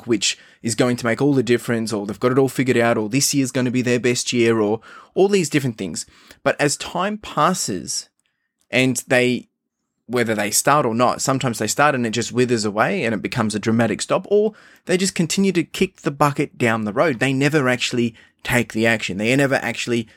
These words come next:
get any momentum. They never actually allow progress to take a snowball effect, meaning they'll start for a couple of weeks and like, "Ah, I'm not getting the results," or "It's too much hard work," and they give up.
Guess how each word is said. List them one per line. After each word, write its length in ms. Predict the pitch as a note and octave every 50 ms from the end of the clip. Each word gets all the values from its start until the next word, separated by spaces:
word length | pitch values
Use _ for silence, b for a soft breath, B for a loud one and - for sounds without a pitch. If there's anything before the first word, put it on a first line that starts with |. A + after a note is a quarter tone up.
| b b b -
get 200 | A2+ A2 B2+ C3
any 180 | C3+ C3 B2+ B2
momentum. 540 | A#2 A#2 A2+ A2 A2 G#2 G#2 G#2+ - A2 G#2
They 80 | A2+
never 240 | A#2 C3 C3+ C3 B2+
actually 320 | A#2+ A#2 - - C3 A#2 -
allow 280 | - A2 G#2+ A2+ A2+ A#2
progress 520 | A2+ - - - A#2 A2+ G#2 A2+ G#2+ G#2+ -
to 120 | - -
take 400 | G#2 - - B2 A#2+ A2+ - B B B B B B
a 80 | - G2+
snowball 460 | - - - A#2+ B2 A2 G#2 G#2+ G2+
effect, 340 | G2 - - D#3 C3 - -
meaning 220 | D#3+ D#3 D3+ C#3
they'll 120 | D3+ D#3
start 280 | - - - D3+ C3+ -
for 40 | C#3
a 60 | B2
couple 180 | - A2+ A#2+ A#2
of 60 | A2
weeks 220 | A2+ A2+ A2 -
and 60 | A2+
like, 180 | G#2 G2+ G#2 G#2+
"Ah, 140 | G2+ F#2+ F2+
I'm 100 | F#2 G2+
not 100 | G#2+ G2+
getting 180 | A2+ A2 G#2
the 80 | G#2 G#2
results," 360 | G#2+ G#2 G2+ A2 A2 G#2+ -
or 80 | G#2+ G2
"It's 100 | F#2 -
too 140 | - - D#3
much 180 | C#3 A#2+ -
hard 240 | - A#2 A2+ A2 G#2+
work," 300 | A#2 A2+ A2 A#2 - B B B B B B B B B
and 120 | - G#2+ A2
they 60 | A2+
give 180 | G#2+ A#2 B2 G#2
up. 200 | F2 - -